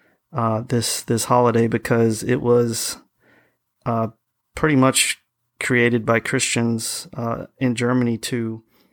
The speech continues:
battle pest, rabies, and the whooping, whooping cough, but also witchcraft. So it's a holiday against witches. Um, so take that as you will.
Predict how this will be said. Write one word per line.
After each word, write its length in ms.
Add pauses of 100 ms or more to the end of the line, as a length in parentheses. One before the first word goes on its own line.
(220)
battle 360
pest, 420
rabies, 440
and 160
the 60
whooping, 440
whooping 360
cough, 500 (100)
but 140
also 320
witchcraft. 560
So 380 (720)
it's 240
a 220
holiday 500
against 400
witches. 520 (240)
Um, 500 (300)
so 380 (720)
take 180
that 120
as 160
you 80
will. 320